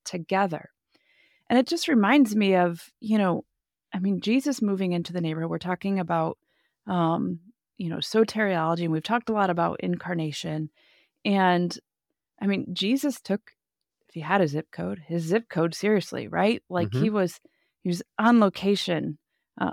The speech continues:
Speaker 1: understood the context in ways that we still to this day will never fully understand, and met people where they were in their context, in their location. And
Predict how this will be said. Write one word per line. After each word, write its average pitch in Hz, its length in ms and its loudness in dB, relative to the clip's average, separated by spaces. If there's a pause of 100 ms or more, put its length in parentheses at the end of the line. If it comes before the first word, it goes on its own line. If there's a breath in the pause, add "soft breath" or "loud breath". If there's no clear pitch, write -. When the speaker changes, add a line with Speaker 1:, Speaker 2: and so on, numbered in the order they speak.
Speaker 1:
understood 214 540 4
the 180 80 0
context 190 540 -2
in 180 100 0
ways 175 180 2
that 175 140 2
we 190 160 0
still 208 260 0
to 180 120 -4
this 175 240 2
day 180 180 2
will 175 160 0
never 185 320 2
fully 185 340 0
understand, 165 920 -4 (380 soft breath)
and 196 180 6
met 202 220 2
people 196 360 0
where 185 240 4
they 208 140 2
were 170 380 2
in 208 180 2
their 202 140 4
context, 170 840 -2
in 202 160 2
their 185 120 2
location. 175 960 -4 (560)
And 190 400 0